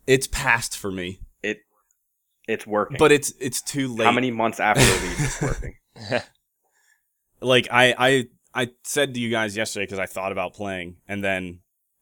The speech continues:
Speaker 1: I didn't, and I was okay with it. <laughs> I'm like, I'm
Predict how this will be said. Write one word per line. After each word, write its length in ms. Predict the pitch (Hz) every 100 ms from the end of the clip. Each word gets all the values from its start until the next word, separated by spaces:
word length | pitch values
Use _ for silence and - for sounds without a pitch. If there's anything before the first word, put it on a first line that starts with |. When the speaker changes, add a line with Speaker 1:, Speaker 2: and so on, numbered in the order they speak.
| -
Speaker 1:
I 80 | 98
didn't, 400 | 101 92 87 - _
and 100 | 95
I 100 | 90
was 240 | 90 87 - _ _ -
okay 300 | 92 82 82
with 180 | 78
it. 120 | 78 - _ _ -
<laughs> 200 | 113 - _ _ _ _ _ _ _ _ _ _ _
I'm 140 | 101 104
like, 220 | 101 98
I'm 220 | 98 101